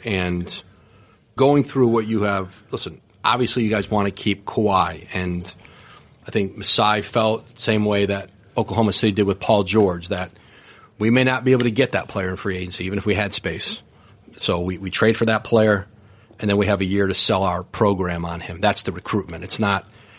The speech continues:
if it's about a one-hour meeting on July second, we're not getting him, right? Did you, going into this year, there were a lot of stuff you were preparing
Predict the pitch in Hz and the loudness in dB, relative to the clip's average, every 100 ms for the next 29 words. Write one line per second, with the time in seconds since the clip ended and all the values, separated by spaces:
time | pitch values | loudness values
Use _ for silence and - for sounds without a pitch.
0 | - 120 - 123 120 117 101 117 113 107 | -6 -2 -2 2 4 4 4 4 4 4
1 | 101 110 107 101 92 98 95 - 160 120 | 4 4 4 4 2 2 2 2 0 0
2 | 101 - _ 127 107 90 90 82 80 - | -2 -4 _ 2 4 2 -4 -6 -10 -20
3 | _ - 90 92 - - - - - - | _ -4 -4 -4 -10 -20 -20 -20 -20 -4
4 | 110 120 101 156 185 185 175 - - _ | 0 2 6 6 6 2 -2 -6 -16 _
5 | - 110 127 120 120 120 127 120 - 127 | -6 2 4 4 2 2 0 0 0 2
6 | 117 95 95 143 135 - 107 - 98 92 | 2 2 2 2 2 0 -2 -2 -4 -4
7 | 95 - 104 95 | -6 -6 -2 -2